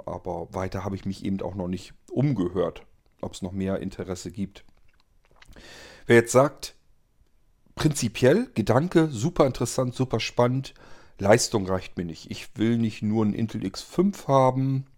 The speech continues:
und ich will nicht nur vier Gig-, vier Gigabyte Arbeitsspeicher haben und nicht nur vierundsechzig Gigabyte als Systemlaufwerk, <clears throat> sondern ich will da High-End-Technik rein haben, will einen viel stärkeren Computer da eingebaut haben.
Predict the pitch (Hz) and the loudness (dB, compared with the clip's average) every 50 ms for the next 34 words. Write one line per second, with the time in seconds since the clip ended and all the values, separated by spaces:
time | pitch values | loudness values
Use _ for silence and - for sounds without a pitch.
0 | _ - - 107 98 98 104 - - 113 110 107 101 - - 110 104 95 - - | _ -6 -4 -4 -4 -4 -8 -8 -4 -4 -2 -2 -4 -4 -4 -4 -4 -4 -4 -6
1 | 101 98 - 92 90 - - - - 104 98 98 90 - - - - 87 - - | -2 0 0 0 0 -2 -12 -4 -4 -2 -2 -2 -4 -4 -2 -2 -2 -2 -2 -2
2 | 131 131 123 - - - 113 113 117 113 113 113 110 98 92 95 104 - - 104 | -2 -2 -4 -6 -6 -6 -6 -6 -6 -6 -4 -4 -4 -4 -4 -4 -6 -6 -4 -6
3 | 95 - - - 117 104 95 95 98 - - - - _ 101 104 107 95 90 95 | -6 -6 -6 -8 -6 -6 -4 -6 -8 -10 -16 -20 -10 _ -8 -2 -2 -2 -2 0
4 | 95 95 - - - - - - - - - - - - 107 95 90 - - - | -4 -4 -4 -10 -20 -20 -20 -20 -20 -20 -20 -16 -4 -2 -2 -2 -2 -4 -8 -8
5 | - - - - - 123 131 139 135 123 117 117 113 - - 120 117 113 113 - | -8 -10 -8 -4 -2 -2 0 0 2 2 2 2 0 -2 -2 -2 -2 -2 -2 -8
6 | - - - - - - - - - - - - - - - - - 269 - 554 | -16 -20 -20 -20 -20 -20 -20 -20 -18 -18 -18 -18 -16 -18 -14 6 8 10 10 10
7 | 622 554 - - - 160 156 113 113 104 98 120 123 127 120 110 107 - - 131 | 10 10 10 8 8 4 4 4 0 2 4 4 6 6 4 4 2 0 0 8
8 | 120 113 110 113 117 - - _ _ - - - - - - - - - - - | 10 10 10 10 8 2 -10 _ _ -20 -20 -20 -20 -20 -20 -20 -20 -18 -18 -12
9 | - - 107 104 - 101 110 117 - - - - - - 92 - 90 85 - - | -6 -4 -2 -2 -2 -2 -4 -4 -6 -10 -14 -8 -8 -8 -6 -6 -10 -12 -12 -14
10 | - - - - 95 90 82 85 90 87 85 85 87 90 104 104 104 104 - - | -16 -12 -6 -4 -4 -4 -6 -8 -8 -10 -10 -10 -8 -4 -2 -2 0 -2 -4 -8
11 | - - - 143 151 156 147 - - - - 113 110 - 98 95 104 104 107 107 | -14 -10 -8 -6 -6 -6 -8 -10 -6 0 0 0 0 -2 -6 -6 -4 -4 -4 -6
12 | 107 - - _ _ _ - - 107 98 - - 120 - 95 85 80 80 78 - | -8 -12 -18 _ _ _ -4 -4 -4 -2 -2 -4 -2 -2 -2 -2 -2 -4 -4 -6
13 | 92 87 85 80 85 82 82 78 - 98 92 104 127 139 | -6 -6 -8 -10 -8 -10 -10 -10 -12 -8 -6 -6 -6 -6